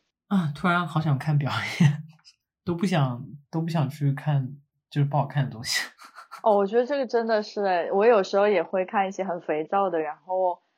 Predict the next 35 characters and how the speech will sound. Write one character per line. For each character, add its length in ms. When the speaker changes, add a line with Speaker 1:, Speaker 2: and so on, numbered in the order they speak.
Speaker 2:
啊， 260
很 280
拉 160
垮 260
的 180
表 280
演， 200
但 140
是 160
比 160
较 160
轻 380
松 260
的 160
戏 400
和 240
那 160
种 280
剧 180
本。 260
然 100
后 120
看 200
完 200
过 140
后， 100
但 140
我 120
每 160
次 240
一 140
看 260
到 160
那 160
种 480